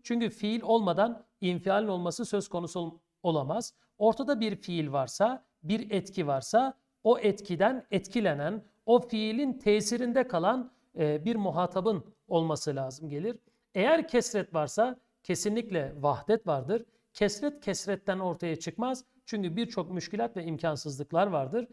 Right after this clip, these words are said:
Kesret vahdeti bize gösterir. Bizzat vahid olan bir zatı bize gösterir. Bunların vücudu, bunların vücudu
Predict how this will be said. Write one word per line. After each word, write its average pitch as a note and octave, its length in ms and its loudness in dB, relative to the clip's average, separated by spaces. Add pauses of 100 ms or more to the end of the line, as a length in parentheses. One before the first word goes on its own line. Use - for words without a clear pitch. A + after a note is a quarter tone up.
(260)
Kesret C4 500 2 (240)
vahdeti E3 760 0
bize C#3+ 400 -6
gösterir. E3+ 580 -2 (280)
Bizzat F3 540 -2 (240)
vahid D#3 480 0
olan C#3+ 320 -4
bir C#3+ 80 -4
zatı C#3 360 -8
bize C3 180 -8
gösterir. F#3+ 480 -8 (280)
Bunların A3 600 4
vücudu, D#3+ 580 -4 (240)
bunların F3+ 400 -2
vücudu F3 500 -6